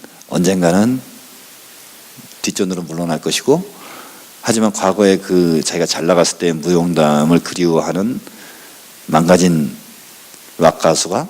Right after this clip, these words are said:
막 이렇게 생각을 한 거지. 어, 쓴 거예요. 그래서 영월이 좋다는 거예요. 그래서 그, 그 시나리오 보고 또 왕의 남자 그때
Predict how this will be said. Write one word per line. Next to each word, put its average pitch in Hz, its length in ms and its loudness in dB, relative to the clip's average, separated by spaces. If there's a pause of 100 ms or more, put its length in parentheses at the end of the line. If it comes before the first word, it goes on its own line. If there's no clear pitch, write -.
(120)
막 - 260 2
이렇게 139 220 4
생각을 123 340 4
한 127 120 2
거지. 78 300 2 (680)
어, 320 180 10
쓴 233 200 4
거예요. 113 420 4 (760)
그래서 160 260 -2 (1040)
영월이 127 240 8
좋다는 107 360 0
거예요. 110 280 0
그래서 123 140 -12 (120)
그, 156 220 -4
그 - 80 4
시나리오 170 280 4
보고 147 220 0
또 147 80 -4
왕의 131 180 4
남자 143 260 4
그때 131 440 0